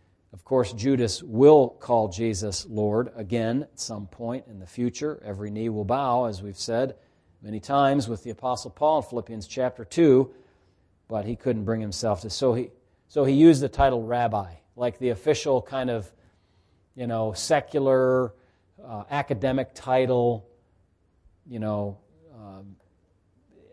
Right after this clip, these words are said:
it's, it's another part of this galling greeting that he, he gave, uh, to the Lord. And I don't know if maybe, maybe you haven't experienced that, but,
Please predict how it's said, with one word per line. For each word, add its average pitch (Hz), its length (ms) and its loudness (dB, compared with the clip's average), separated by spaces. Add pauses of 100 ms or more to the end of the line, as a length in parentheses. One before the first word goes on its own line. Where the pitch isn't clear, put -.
(320)
it's, - 640 -10
it's 139 200 -12
another 123 260 -2
part 117 260 -2
of 104 60 -6
this 104 180 -8
galling 107 760 -4
greeting 107 560 -6
that 95 160 -12
he, 95 260 -8 (420)
he 110 80 -16
gave, 104 640 -4
uh, 95 220 -20
to 110 140 -12
the 95 80 -14
Lord. 95 340 -10
And 95 160 -18 (100)
I 160 80 -18
don't 151 120 -6
know 117 180 2
if 90 80 -6 (680)
maybe, 123 480 0 (640)
maybe 120 220 -6
you 110 120 -2
haven't 110 360 -2 (260)
experienced 110 640 -10
that, 104 320 -8
but, 98 200 -14